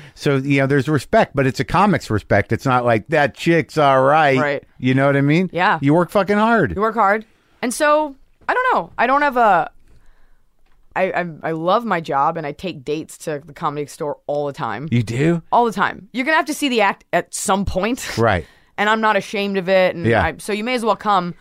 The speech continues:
Speaker 2: but I never say you have to. I'm
Speaker 1: And
Speaker 2: like,
Speaker 1: then by the third one, they're like, "Ugh, don't you do any new jokes?"
Speaker 2: Oh my God. When I
Speaker 1: It's
Speaker 2: was
Speaker 1: the worst. I, uh, whenever I bring my, my girl to the, the club, I'm like, "I'm gonna do a few of the ones you've seen. It's the
Speaker 2: It
Speaker 1: act."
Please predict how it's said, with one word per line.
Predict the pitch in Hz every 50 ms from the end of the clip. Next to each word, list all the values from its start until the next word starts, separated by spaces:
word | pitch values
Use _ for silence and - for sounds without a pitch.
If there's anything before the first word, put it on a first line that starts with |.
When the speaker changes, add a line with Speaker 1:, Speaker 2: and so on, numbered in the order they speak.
| _ _ _ _ -
Speaker 2:
but | 214 214
I | 202 202
never | 208 202 180 196 185
say | - - 196 180
you | 160 151
have | 135 170 151 156 -
to. | - 143 -
I'm | -
Speaker 1:
And | 160 135
Speaker 2:
like, | 131 151
Speaker 1:
then | 151 139
by | 151 147 127
the | 135 -
third | - 143 139 135
one, | 120 123 120
they're | 110 110
like, | 113 110 95
"Ugh, | 113 113 107 98 - - - -
don't | 123 120 123
you | 123 123
do | 117 127 131
any | 123 117 113
new | 117 117 104
jokes?" | 98 113 101 107 131 143 - -
Speaker 2:
Oh | 175 170
my | 170 165
God. | 147 170 165 160 160 -
When | - 160 170 170
I | 170 170
Speaker 1:
It's | 175 196
Speaker 2:
was | 208 196 92
Speaker 1:
the | 92
worst. | 95 101 104 101 92 -
I, | 123 117 127 131
uh, | 131 131
whenever | 127 127 131 143 156 202
I | 196
bring | 165 156 160 147
my, | 139 127 131 - _ _ -
my | 135 127 120
girl | 113 113 127 123 120
to | - - 113
the, | 104 104 101 101 - - -
the | 123 113
club, | - - 127 120
I'm | 117 110 104
like, | 101 98 - - - - - -
"I'm | 107 113
gonna | 131 139 143
do | 135 151 143
a | 117
few | - 143 139
of | 131
the | 120 120
ones | 123 123 113 104
you've | 101 -
seen. | - - 127 110 98 90 87 87 _ _ _ _ _ _ - - - - _ _ _ _ _ _
It's | - -
the | 131 127 131
Speaker 2:
It | 139
Speaker 1:
act." | 139 127 117 107 - - -